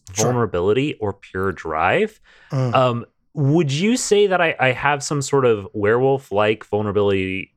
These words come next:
Speaker 2: vulnerability to silver or something else, or should, or would it be more of a, a pure drive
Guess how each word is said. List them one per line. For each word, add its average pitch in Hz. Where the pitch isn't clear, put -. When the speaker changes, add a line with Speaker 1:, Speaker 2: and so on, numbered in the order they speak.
Speaker 2:
vulnerability 101
to 87
silver 208
or 101
something 101
else, 202
or 160
should, 139
or 143
would 139
it 104
be 135
more 113
of 98
a, 98
a 90
pure 95
drive 85